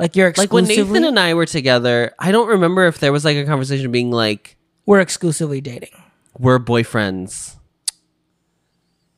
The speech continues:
Speaker 2: I genuinely don't remember. And then
Speaker 1: Yeah.
Speaker 2: before that, they were, like, high school relationships. So, like,
Speaker 1: That's a diff-,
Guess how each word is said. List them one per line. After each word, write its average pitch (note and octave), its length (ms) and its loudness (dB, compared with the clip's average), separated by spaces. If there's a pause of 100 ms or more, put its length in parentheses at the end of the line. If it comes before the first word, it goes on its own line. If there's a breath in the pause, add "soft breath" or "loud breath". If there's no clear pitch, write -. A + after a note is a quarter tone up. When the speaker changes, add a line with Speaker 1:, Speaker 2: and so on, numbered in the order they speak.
(1300)
Speaker 2:
I C3 100 -10
genuinely C3 480 2
don't G#2 160 0
remember. G2 500 -4
And C#3+ 120 0
then D3+ 80 2
Speaker 1:
Yeah. D#3 40 0
Speaker 2:
before C#3+ 320 0
that, B2+ 260 0
they A#2 100 -2
were, A#2 140 0
like, G#2+ 260 -2
high B2 300 -4
school - 280 -14
relationships. F#2+ 680 -14
So, G#2+ 220 -6
like, F#2 400 -6 (260)
Speaker 1:
That's F3 280 -6
a E3 40 -2
diff-, D#3 380 -6